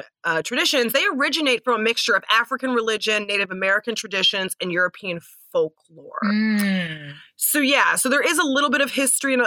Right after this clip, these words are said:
Speaker 1: and to it. And also, if superstition, if that word is too hokey for you, you can also think of it as symbolism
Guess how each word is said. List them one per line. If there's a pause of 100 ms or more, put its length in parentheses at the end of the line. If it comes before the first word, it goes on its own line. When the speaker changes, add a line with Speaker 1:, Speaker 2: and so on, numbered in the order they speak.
Speaker 1:
and (140)
to
it.
And
also, (680)
if
superstition,
if
that
word
is
too
hokey
for
you,
you
can
also
think
of
it
as
symbolism